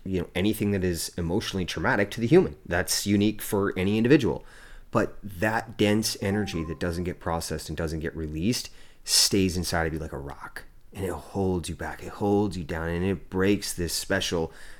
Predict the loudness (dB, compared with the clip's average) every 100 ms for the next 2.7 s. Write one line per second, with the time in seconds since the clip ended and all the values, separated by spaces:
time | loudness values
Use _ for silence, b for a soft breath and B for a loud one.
0 | B -2 0 0 -2 -2 -4 -6 -4 2
1 | 4 2 0 -2 -4 -4 -4 -2 -4 -4
2 | B B -10 -8 -6 -8 -12